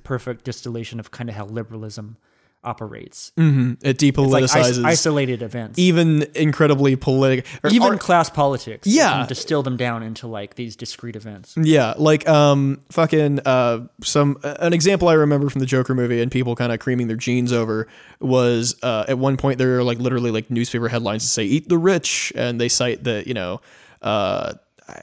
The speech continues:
Speaker 2: Thomas Wayne, I think it's Thomas Wayne,
Speaker 1: Yeah.
Speaker 2: um, you know, Bru-, Batman's dad is made out to be this
Speaker 1: Bat
Speaker 2: kinda
Speaker 1: Dad.
Speaker 2: like, yeah, Bat Dad is made out
Speaker 1: Oh,
Speaker 2: to be
Speaker 1: Bat
Speaker 2: this
Speaker 1: Dad.
Speaker 2: <laughs>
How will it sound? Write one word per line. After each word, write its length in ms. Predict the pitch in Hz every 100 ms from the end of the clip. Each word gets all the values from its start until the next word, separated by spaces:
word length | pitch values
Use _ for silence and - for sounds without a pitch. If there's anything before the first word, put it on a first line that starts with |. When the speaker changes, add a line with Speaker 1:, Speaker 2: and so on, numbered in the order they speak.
| -
Speaker 2:
Thomas 400 | - 147 147 -
Wayne, 160 | 139
I 100 | 120
think 140 | 131 139
it's 100 | -
Thomas 260 | 92 98
Wayne, 260 | 117 110 101
Speaker 1:
Yeah. 220 | - 123
Speaker 2:
um, 220 | 120 117 -
you 80 |
know, 40 | 117
Bru-, 200 | 135 127 - -
Batman's 440 | 165 170 160 135 -
dad 520 | 127 113 117 127 - - -
is 160 | 135
made 160 | 143 139
out 140 | 139
to 80 | 135
be 80 | 135
this 140 | 131
Speaker 1:
Bat 40 | 135
Speaker 2:
kinda 120 | 135
Speaker 1:
Dad. 60 | 131
Speaker 2:
like, 340 | 123 120 117 -
yeah, 200 | 139 120
Bat 300 | 151 151 143
Dad 320 | 135 123 123
is 180 | 135 135
made 140 | 151
out 160 | 156 131
Speaker 1:
Oh, 40 |
Speaker 2:
to 60 | 135
be 80 |
Speaker 1:
Bat 140 | 139 135
Speaker 2:
this 180 | 135 -
Speaker 1:
Dad. 320 | 143 - 220 - - 831 784 740
Speaker 2:
<laughs> 380 | 740 679 - 719